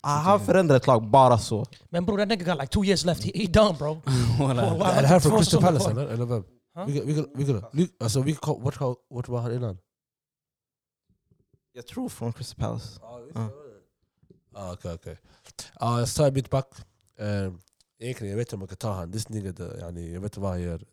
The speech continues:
Speaker 4: Animal abusive stuff, but, hey, he's a good
Speaker 2: Eh, innan
Speaker 4: player.
Speaker 2: du går dit, bror.
Speaker 4: He's a good player.
Speaker 2: Eller nej, du har redan tagit två Liverpool-spel. Eller skitsamma, skitsamma. Vad, vad tänkte du säga?
Speaker 4: Walla, fan, mannen, hoppa över det bara, okej? Jag vill inte ha Liverpool-spelare. Men,
Speaker 2: Jag har
Speaker 4: eh,
Speaker 2: två.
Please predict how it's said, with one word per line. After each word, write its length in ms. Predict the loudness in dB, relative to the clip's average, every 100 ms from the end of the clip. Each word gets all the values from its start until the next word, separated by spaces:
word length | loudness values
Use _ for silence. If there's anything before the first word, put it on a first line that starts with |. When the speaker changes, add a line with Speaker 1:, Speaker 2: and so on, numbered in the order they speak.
| _ _ -6
Speaker 4:
Animal 380 | -4 -2 -4 -6
abusive 460 | -6 -10 -10 -12
stuff, 340 | -14 -10 -10 -12 _
but, 180 | -14 -14 _ -20 _ _ -20 _ _ _
hey, 200 | -4 -2
he's 80 | 0
a 20 | 0
good 100 | 2
Speaker 2:
Eh, 40 |
innan 120 | 4
Speaker 4:
player. 140 | 4 2
Speaker 2:
du 80 |
går 100 | -2
dit, 260 | -4 -6 -6
bror. 280 | -10 -10 -12 _ _
Speaker 4:
He's 100 | -10
a 20 |
good 140 | -8 -6
player. 320 | -6 -6 -6 -12
Speaker 2:
Eller 120 | -14
nej, 140 | -12 -10
du 80 |
har 40 | -8
redan 180 | -8 -10
tagit 240 | -12 -12
två 120 | -12
Liverpool-spel. 480 | -12 -12 -16 -20 -20 -20 _ _ _
Eller 300 | -4 -4 -4
skitsamma, 440 | -6 -8 -8 -8 -10
skitsamma. 360 | -12 -14 -14 -14
Vad, 140 | -12 -10
vad 160 | -8
tänkte 160 | -8 -8
du 40 |
säga? 240 | -8 -8 -10 _ _ _ _ _
Speaker 4:
Walla, 180 | -6 -6 -8 _ _ _ -14 -12 -12
fan, 200 | -14 -16 -20 -12
mannen, 380 | -6 -6 -6 -10
hoppa 300 | _ -6 -2 -2
över 140 | -2
det 60 | -2
bara, 220 | -4 -4
okej? 320 | -6 -6 -8 -6
Jag 80 | -4
vill 80 | -4
inte 240 | -4 -4
ha 80 | -4
Liverpool-spelare. 720 | -4 -6 -10 -8 -6 -6 -8 -12 -20 -20 -14
Men, 380 | -2 0 0 0
Speaker 2:
Jag 60 |
har 80 | 0
Speaker 4:
eh, 180 | 0 0
Speaker 2:
två. 140 | -2